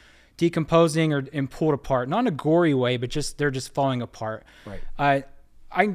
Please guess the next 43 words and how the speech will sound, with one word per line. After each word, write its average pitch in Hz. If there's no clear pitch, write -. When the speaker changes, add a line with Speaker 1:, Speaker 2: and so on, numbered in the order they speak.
Speaker 1:
I 190
have 202
a 175
whole 196
rabbit 160
hole 160
about 135
the 139
art 147
behind 139
it 139
and 127
the 123
meaning 135
behind 127
it, 120
but, 131
like, 131
that's 160
the 156
layman 139
term 135
for 123
people. 120
But 170
it's 160
very 226
bright, 165
very 139
bold 135
artwork, 139
a -
lot 131
of, 127
like, 123
thick -
black 127
outlines 120
and 120
just 117
very 127
attention 117
grabbing. 107